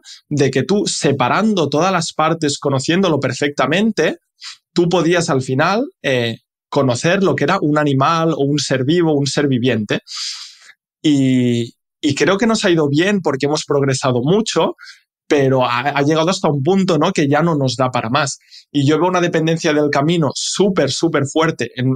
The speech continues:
un poco esto, ¿no? Aún seguimos tratando jugadores como, como máquinas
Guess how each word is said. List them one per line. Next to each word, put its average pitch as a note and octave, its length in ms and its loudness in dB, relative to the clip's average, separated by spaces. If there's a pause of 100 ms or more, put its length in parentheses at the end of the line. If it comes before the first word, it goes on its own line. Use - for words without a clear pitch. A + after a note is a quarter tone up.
un D3 180 -2
poco E3 260 2
esto, F3 300 -2
¿no? F#3+ 160 0
Aún D#3+ 280 0
seguimos C#3+ 480 0
tratando C3+ 440 0
jugadores B2+ 560 -2 (560)
como, A#2+ 680 0 (320)
como - 300 0
máquinas E3+ 680 -2